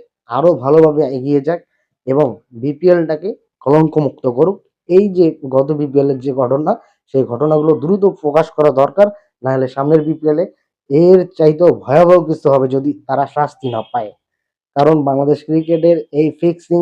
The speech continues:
যে ক্লেমটা রয়েছে, এটা কিন্তু থেকেই যাবে এবং বরঞ্চ দিনের পর দিন ভয়াবহ রূপ ধারণ করবে। So বাংলাদেশ ক্রিকেটকে বাঁচাতে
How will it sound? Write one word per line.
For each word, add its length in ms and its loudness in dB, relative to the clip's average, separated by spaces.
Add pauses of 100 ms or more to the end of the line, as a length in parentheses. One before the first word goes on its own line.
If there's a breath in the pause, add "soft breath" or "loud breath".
(120)
যে 80 2 (140)
ক্লেমটা 420 2
রয়েছে, 340 0 (200)
এটা 240 -2
কিন্তু 340 -2 (1400)
থেকেই 320 6
যাবে 260 2 (200)
এবং 140 0 (120)
বরঞ্চ 280 2 (280)
দিনের 300 0
পর 100 -2 (120)
দিন 100 4 (140)
ভয়াবহ 420 4
রূপ 160 4 (160)
ধারণ 240 0
করবে। 240 -8 (120)
So 60 -10 (240)
বাংলাদেশ 420 -4
ক্রিকেটকে 460 -10 (180)
বাঁচাতে 340 -4